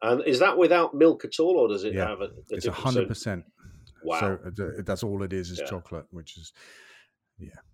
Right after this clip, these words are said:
Speaker 1: So the
Speaker 2: Brilliant.
Speaker 1: chocolate version of drinking something that's a hundred percent proof on a bottle would be
Speaker 2: <laughs> That's
Speaker 1: s-,
Speaker 2: right.
Speaker 1: similar, and
Speaker 2: That's right.
Speaker 1: possibly a similar experience if you do the whole bar on your own.
Speaker 2: And, and don't eat it before bedtime 'cause you won't go to sleep.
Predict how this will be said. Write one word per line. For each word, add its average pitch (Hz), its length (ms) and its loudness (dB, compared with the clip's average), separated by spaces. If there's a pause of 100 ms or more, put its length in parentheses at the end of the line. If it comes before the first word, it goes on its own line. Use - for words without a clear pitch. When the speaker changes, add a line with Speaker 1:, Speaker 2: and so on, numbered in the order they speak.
(100)
Speaker 1:
So - 140 -2
the 101 80 0
Speaker 2:
Brilliant. 95 100 -4
Speaker 1:
chocolate 120 280 2
version 104 280 0
of - 60 -10
drinking 98 280 -4
something 107 200 -4
that's 90 100 -8
a 92 60 -6
hundred 104 280 -4
percent 87 360 -8
proof - 460 -6 (100)
on 85 120 -6
a 78 60 -8
bottle - 280 -6 (240)
would - 100 -18 (140)
be - 100 -12
Speaker 2:
<laughs> - 40 -20
That's - 280 -8
Speaker 1:
s-, 120 140 -4
Speaker 2:
right. - 60 -8
Speaker 1:
similar, 101 500 0 (460)
and 110 120 0
Speaker 2:
That's 104 120 -2
right. 104 80 0
Speaker 1:
possibly 117 360 2
a 113 60 4
similar 113 360 2
experience 107 560 -4
if 80 80 -12
you 90 60 -10
do 98 140 -4
the 92 100 -4
whole 92 220 -4
bar 92 280 -4
on 87 100 -6
your 90 180 -4
own. 82 120 -8 (120)
Speaker 2:
And, 110 240 -6
and 131 140 -2
don't 131 200 0
eat 123 120 2
it 113 100 -2
before 107 280 -4
bedtime 101 480 -4
'cause 98 180 -8
you 107 100 -6
won't 110 280 -4
go 95 100 -6
to 85 100 -10
sleep. 87 380 -10